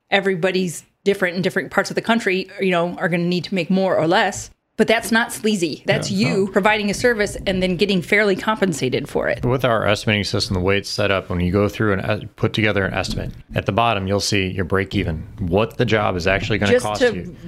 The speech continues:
Speaker 1: just to break even.
Speaker 2: That's just to, what to pay for. If you go write a check for your materials, go write a check for all your employees, if you have any subcontractors, and pay for your equipment.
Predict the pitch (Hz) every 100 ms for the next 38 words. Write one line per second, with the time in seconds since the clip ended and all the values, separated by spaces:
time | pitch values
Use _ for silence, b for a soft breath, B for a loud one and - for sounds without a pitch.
0 | 165 214 220 - 208 214 214 175 151 113
1 | 117 131 127 - 120 - 113 95 113 113
2 | - 101 104 - 98 104 90 92 98 90
3 | 104 95 90 82 - 139 139 127 - -
4 | 92 95 92 - 98 - 98 90 87 87
5 | 127 120 120 110 92 - - 85 82 80
6 | 123 101 117 110 110 107 110 92 87 95
7 | 90 98 85 110 -